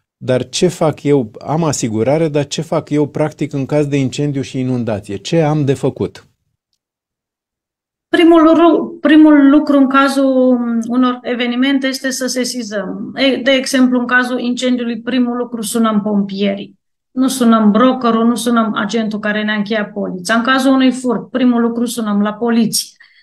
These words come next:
Speaker 2: În cazul unor evenimente minore, incendii, uh, scuze, uh,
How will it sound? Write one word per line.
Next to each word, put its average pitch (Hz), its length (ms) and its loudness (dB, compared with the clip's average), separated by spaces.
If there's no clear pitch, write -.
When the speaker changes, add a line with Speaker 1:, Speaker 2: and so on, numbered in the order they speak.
Speaker 2:
În 254 100 -6
cazul 294 280 0
unor 277 220 2
evenimente 226 880 -4
minore, 226 440 0
incendii, 220 800 0
uh, 220 500 -4
scuze, 202 640 -4
uh, 202 440 0